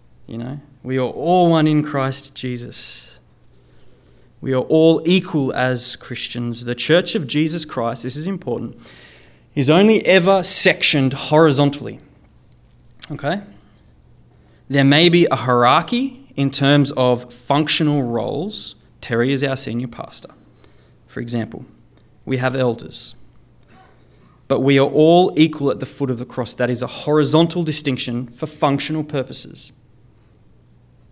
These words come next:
Not because they're better or worse. In fact, the, the way that Ephesians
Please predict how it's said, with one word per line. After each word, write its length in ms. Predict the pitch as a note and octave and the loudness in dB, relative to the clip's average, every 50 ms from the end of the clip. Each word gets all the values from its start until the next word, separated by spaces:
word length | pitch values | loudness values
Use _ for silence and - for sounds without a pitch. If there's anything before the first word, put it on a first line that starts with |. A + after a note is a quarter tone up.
| _ _ _ - | _ _ _ 0
Not 240 | C3 D#3 E3 - | 0 0 0 0
because 680 | - E3 D#3 - D3+ D3 C#3 C3+ - - - - - - - _ _ _ _ - - | -2 -6 -4 -2 -2 -2 -2 -2 -4 -6 -8 -8 -10 -14 -16 _ _ _ _ -20 -8
they're 160 | B2+ C3 B2+ | -4 -4 -4
better 380 | A#2+ A#2+ B2+ B2+ A2+ A2+ A#2 - - - - - | 0 0 -2 -2 -2 -6 -10 -14 -18 -20 -14 -12
or 120 | B2 A#2+ | -12 -10
worse. 540 | A2+ A2+ A2 - - - - - - - - _ _ _ _ _ _ _ _ _ _ _ _ - _ | -10 -10 -12 -14 -14 -18 -20 -20 -20 -20 -20 _ _ _ _ _ _ _ _ _ _ _ _ -14 _
In 80 | B2+ | -10
fact, 260 | B2 - C#3+ C3+ - - | -4 -2 -4 -4 -4 -8
the, 60 | C3+ | -12
the 220 | - - - C3+ | -12 -8 -8 -4
way 200 | B2+ C3+ D3 D#3 | -2 0 0 2
that 160 | D3+ D#3 C3+ | 2 0 -4
Ephesians 580 | - - - - C#3+ C3 A#2 B2 A#2+ A#2 - | -4 -8 -6 -4 -4 -4 -2 -4 -6 -8 -10